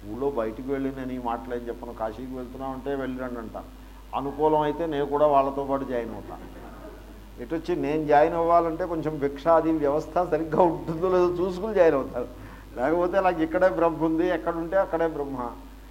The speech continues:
బ్రహ్మలో ఉందండి సర్వం. మళ్ళీ బ్రహ్మను వెతకడం ఇదో పనా? తీర్థయాత్ర చేయడానికి నాకేం అభ్యంతరం లేదు, కానీ బ్రహ్మ అది తెలిసి చేయాలి. That is the beauty of it.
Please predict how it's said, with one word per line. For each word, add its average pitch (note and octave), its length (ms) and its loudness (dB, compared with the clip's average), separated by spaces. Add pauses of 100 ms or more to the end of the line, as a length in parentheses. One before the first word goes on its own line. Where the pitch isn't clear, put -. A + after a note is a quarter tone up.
(240)
బ్రహ్మలో C3 640 2
ఉందండి D#3+ 380 -2
సర్వం. B2 480 -4
మళ్ళీ A#2+ 180 -8
బ్రహ్మను A#2+ 420 -6
వెతకడం C#3 420 -6
ఇదో B2+ 180 -4
పనా? A2 380 -8 (600)
తీర్థయాత్ర C#3 480 -2
చేయడానికి D#3 400 0
నాకేం D3+ 240 -2
అభ్యంతరం C3+ 480 -8
లేదు, A2 200 -8 (580)
కానీ C3+ 360 -8 (280)
బ్రహ్మ A2 560 -8 (920)
అది A#2 160 -10 (260)
తెలిసి G3+ 300 -4
చేయాలి. F3 440 0 (580)
That F#2 160 -12
is C3 60 -10
the C3 220 -10
beauty B2 240 -12
of G#2 200 -12
it. - 120 -18